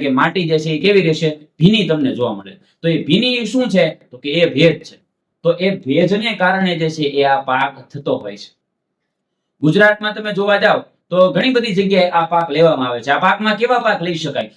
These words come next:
તો કે જે પાકને પાણીની ઓછી જરૂરિયાત હોય એવા પાક લગભગ અહીંયા ઉગશે. જેમ કે જુવાર છે, બાજરી છે, કઠોળ વર્ગના પાક છે, આવા બધા પાક અહીંયા ઉગાડવામાં આવે છે. ગુજરાતની અંદર ખાસ કરીને વાત કરીએ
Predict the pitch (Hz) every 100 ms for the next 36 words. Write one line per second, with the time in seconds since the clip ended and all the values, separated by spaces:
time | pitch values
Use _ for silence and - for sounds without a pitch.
0 | _ 175 202 139 - 180 240 233 190 196
1 | 202 190 190 196 190 175 190 196 190 185
2 | - 185 190 196 180 147 165 165 165 165
3 | 160 139 175 156 160 180 156 165 160 127
4 | 135 156 156 139 135 127 107 131 131 -
5 | _ _ _ _ 127 143 135 - 139 151
6 | 147 131 135 127 120 - _ - 135 151
7 | 156 131 131 127 123 - 143 170 160 143
8 | 143 143 135 131 131 131 - 113 107 _
9 | _ 147 190 190 190 170 165 160 151 139
10 | 147 147 139 135 131 131 127 - _ -
11 | 160 202 247 240 240 233 220 233 233 226
12 | 220 214 214 233 208 170